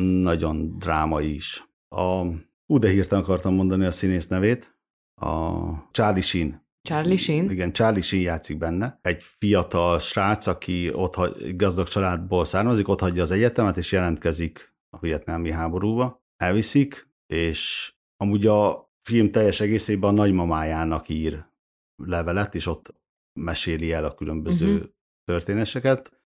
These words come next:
Speaker 1: és bekerül egy olyan szakaszba, ahol a két rajparancsnok között van egy elő-, elég erős ellentét. Tom Berenger játsza az egyiket.
Speaker 2: Várjál, lehet, hogy láttam.
Speaker 1: És a másiknak meg nem mondom a
Speaker 2: Mhm.
Speaker 1: nevét a színésznek, és az ő lelki küzdelmeik, illetve hát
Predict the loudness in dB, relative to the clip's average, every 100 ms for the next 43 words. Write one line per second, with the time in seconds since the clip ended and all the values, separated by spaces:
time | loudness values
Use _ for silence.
0 | -10 0 2 4 4 4 6 4 4 4
1 | 2 2 2 2 2 4 4 4 4 4
2 | 4 4 0 -4 0 4 4 2 -4 0
3 | 2 2 2 2 0 -2 -4 0 0 0
4 | -2 0 0 0 0 0 0 -2 -4 -2
5 | -2 0 0 -2 -4 -4 -2 0 0 2
6 | 2 0 _ 2 4 6 6 6 6 4
7 | 4 2 0 0 2 2 0 2 2 2
8 | -2 -2 0 0 2 2 -2 -8 -8 -10
9 | -14 _ -10 -8 -10 -14 _ 2 4 4
10 | 2 -2 -4 -4 -2 0 2 2 2 2
11 | 2 4 4 4 0 0 2 2 2 0
12 | -2 _ _ -2 0 2 6 6 8 6
13 | 2 _ _ _ -2 2 4 4 0 -2
14 | 0 0 2 2 4 2 2 0 2 2
15 | 2 0 0 -4